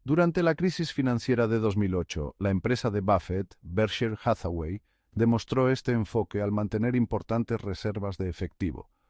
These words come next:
lo que les permite comprar acciones infravaloradas y convertir una crisis en una oportunidad.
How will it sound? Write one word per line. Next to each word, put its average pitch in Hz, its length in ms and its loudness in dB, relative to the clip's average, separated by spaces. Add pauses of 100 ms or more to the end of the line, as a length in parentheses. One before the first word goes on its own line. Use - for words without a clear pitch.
(200)
lo 113 140 4
que 117 120 0
les 113 200 0
permite 131 400 2
comprar 110 360 2
acciones 110 520 -2
infravaloradas 107 920 0 (200)
y 113 100 -2
convertir 107 720 2 (100)
una 131 280 2
crisis 113 420 -4
en 101 140 0
una 101 160 2
oportunidad. 87 720 -4